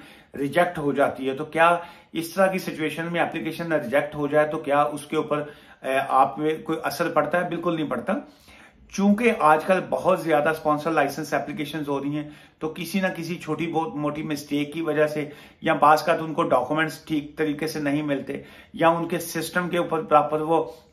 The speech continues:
upload नहीं होते, तो वो आपकी application को immediate basis के ऊपर वो refuse इसलिए कर देते हैं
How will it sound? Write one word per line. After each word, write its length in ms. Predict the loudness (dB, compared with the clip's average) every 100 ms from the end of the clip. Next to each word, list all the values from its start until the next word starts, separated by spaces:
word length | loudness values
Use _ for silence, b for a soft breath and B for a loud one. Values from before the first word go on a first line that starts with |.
| 2
upload 400 | 4 4 4 2
नहीं 240 | 2 -2
होते, 220 | -2 -2 -6 -8 B _
तो 60 | 4
वो 60 |
आपकी 300 | 6 6 4
application 540 | 0 0 -2 -6 -6 -6
को 220 | -2 -2
immediate 480 | -4 -6 -2 -2 0
basis 300 | -2 -4 -6
के 100 | -4
ऊपर 220 | -2 -4
वो 300 | -2 0 0
refuse 500 | 0 -6 -4 -2 0
इसलिए 320 | -2 -4 -2 0
कर 160 | 0
देते 300 | -2 -4 -4
हैं 220 | -4 -4